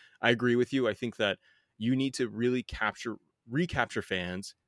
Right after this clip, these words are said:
and bring in new fans to the platform if they're looking at Halo specifically.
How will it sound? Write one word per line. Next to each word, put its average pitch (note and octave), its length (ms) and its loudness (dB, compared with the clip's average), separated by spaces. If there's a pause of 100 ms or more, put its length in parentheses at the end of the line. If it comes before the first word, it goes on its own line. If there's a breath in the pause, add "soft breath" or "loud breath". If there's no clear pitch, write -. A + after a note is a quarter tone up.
(140)
and G#2 120 -6
bring B2 200 2
in B2+ 120 2
new D3+ 180 4
fans F2+ 600 -6 (580)
to C3+ 140 0
the C3 80 0
platform G#2 720 -2
if F#2+ 120 -10
they're G2+ 140 0
looking G2+ 220 -4
at F#2+ 120 -4
Halo G#2+ 260 -2
specifically. G2 720 -6